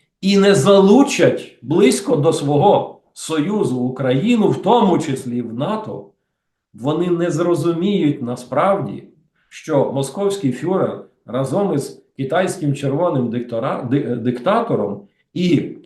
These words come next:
іранськими фундаменталістами просто рвуть світ демократії, світ лібералізму, світ свободи.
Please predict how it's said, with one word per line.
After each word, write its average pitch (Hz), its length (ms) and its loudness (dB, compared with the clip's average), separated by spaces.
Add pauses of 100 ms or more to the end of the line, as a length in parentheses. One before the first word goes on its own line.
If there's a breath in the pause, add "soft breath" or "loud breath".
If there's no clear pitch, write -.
(160)
іранськими 147 640 0
фундаменталістами 123 1080 -2
просто 139 460 0
рвуть 170 840 2 (380)
світ 131 440 -6
демократії, 123 920 -4 (360)
світ 190 500 -8
лібералізму, 147 960 2
світ 131 300 -2
свободи. 147 800 2